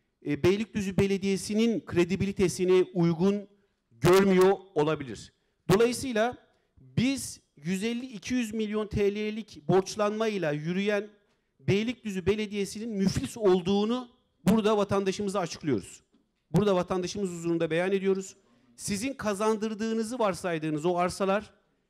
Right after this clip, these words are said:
böyle bu şekilde sayın vatandaşlar bu şekilde eritiliyor. Bir sonraki maddede de Sayın Başkan söz alacağım yeri gelince ve dolayısıyla dokuzuncu ve onuncu maddeler sayın vatandaşlarımız birbiriyle ilintili ve bağlı maddelerdir. Ee, dolayısıyla biz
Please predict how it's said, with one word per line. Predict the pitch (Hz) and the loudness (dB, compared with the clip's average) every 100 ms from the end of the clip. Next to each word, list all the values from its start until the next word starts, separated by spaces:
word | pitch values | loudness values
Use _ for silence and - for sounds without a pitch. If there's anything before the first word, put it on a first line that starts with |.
| _ _ | _ _
böyle | 139 247 226 196 | 4 4 4 0
bu | |
şekilde | 233 226 185 165 175 196 | -2 -6 -6 -6 -6 -6
sayın | 190 180 | -2 -2
vatandaşlar | 175 175 165 160 202 226 | -2 -4 -6 -6 -8 -6
bu | |
şekilde | 202 196 214 | -6 -6 0
eritiliyor. | 196 196 202 156 170 - _ _ _ 180 | 0 0 -2 -2 -2 -8 _ _ _ -2
Bir | 302 | -2
sonraki | 269 262 240 220 226 | 0 0 0 -2 0
maddede | 214 202 208 | 0 0 -4
de | 208 | -4
Sayın | - 185 180 | -2 -2 -2
Başkan | 170 - 156 | -4 -6 -6
söz | 190 190 | -4 -4
alacağım | 202 202 208 | -4 -4 -4
yeri | 202 202 | -4 -4
gelince | 202 202 202 196 | -6 -6 -4 -2
ve | 196 | 0
dolayısıyla | 214 233 240 185 180 | 0 -2 -4 -6 -4
dokuzuncu | 170 190 202 220 | -4 -6 -8 -6
ve | 214 | -2
onuncu | 196 202 214 | 0 -2 -2
maddeler | 208 202 196 | -2 0 -2
sayın | 190 196 202 | -4 -2 -2
vatandaşlarımız | 190 190 185 - 190 202 226 - _ _ | 0 -2 -4 -6 -6 -6 -8 -20 _ _
birbiriyle | 135 180 202 220 254 240 | _ -6 -2 -2 -2 -4
ilintili | 214 190 202 240 262 | -6 -6 -4 -4 -2
ve | 208 | 0
bağlı | 190 202 214 | 2 2 2
maddelerdir. | 180 165 151 151 214 - _ _ _ _ _ | 0 0 -2 -4 -8 -14 _ _ _ _ _
Ee, | 156 165 160 | -2 0 2
dolayısıyla | 170 220 226 247 220 214 208 165 | 2 2 0 -2 0 0 0 0
biz | 214 220 - | 0 0 -4